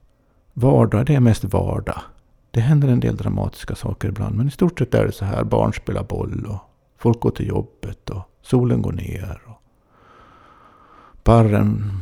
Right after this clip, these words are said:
vajar i vinden och sprider sin doft. I det ögonblicket så insåg jag någonting som har präglat hela mitt liv efter det, och det var att jag behöver inte åka någonstans.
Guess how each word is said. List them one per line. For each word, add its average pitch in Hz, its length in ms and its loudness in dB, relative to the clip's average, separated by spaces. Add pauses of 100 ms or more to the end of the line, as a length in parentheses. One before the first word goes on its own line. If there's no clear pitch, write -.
vajar 101 460 4
i 95 40 0
vinden - 580 -2
och - 260 -10
sprider - 420 -2
sin - 180 -4
doft. - 520 -8 (3000)
I 160 120 6
det 135 140 6
ögonblicket 101 800 0 (680)
så - 180 0
insåg 107 420 0
jag 101 120 -2
någonting 95 360 -4
som - 120 -8
har 98 80 -2
präglat - 420 -4
hela 117 280 -2
mitt 98 180 -6
liv - 180 -6
efter - 240 -10
det, 107 160 -10
och 101 120 -6
det 98 60 -2
var 98 280 -6
att - 240 -10 (1120)
jag 156 160 6
behöver 104 260 2
inte - 160 -2
åka 123 260 -2
någonstans. - 520 -8